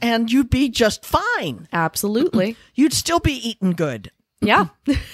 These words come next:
Speaker 2: It's all stored on the cloud. I don't pay for,
Speaker 1: Yeah.
Speaker 2: for a dime. Yeah.
Speaker 1: Lucky. You're lucky.
Speaker 2: Yeah.
Speaker 1: So yes, I do recommend that. And if you've forgotten to make a label,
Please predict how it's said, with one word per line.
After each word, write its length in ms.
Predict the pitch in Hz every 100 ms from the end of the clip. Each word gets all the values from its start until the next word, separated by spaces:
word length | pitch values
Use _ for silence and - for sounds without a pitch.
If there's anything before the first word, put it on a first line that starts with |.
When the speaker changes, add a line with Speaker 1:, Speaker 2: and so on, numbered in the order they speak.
| - - -
Speaker 2:
It's 840 | 320 - 339 - - 294 - 330 269
all 160 | 247 269
stored 340 | - 311 302
on 120 | 302
the 80 | 302
cloud. 420 | - 277 311 311
I 100 | 196
don't 160 | 208 247
pay 180 | 262 233
for, 100 | 381
Speaker 1:
Yeah. 560 | 480 571 679 679 659 -
Speaker 2:
for 120 | 247 240
a 80 | 247
dime. 540 | 220 254 247 156 165
Yeah. 300 | - 214 269 202
Speaker 1:
Lucky. 580 | 262 294 - 165 87 -
You're 200 | 202 247
lucky. 320 | 254 294 233
Speaker 2:
Yeah. 140 | 170 - - - -
Speaker 1:
So 200 | - 247
yes, 360 | 202 240 165 -
I 140 | 196
do 260 | 202 226 254
recommend 600 | 233 - 190 175 185 202
that. 300 | 151 107 -
And 240 | 196 202 208 - - - - -
if 240 | 262 -
you've 140 | 285
forgotten 500 | - 240 226 226 -
to 140 | 233 220
make 240 | 196 190
a 40 | 170
label, 640 | 160 156 185 220 269 -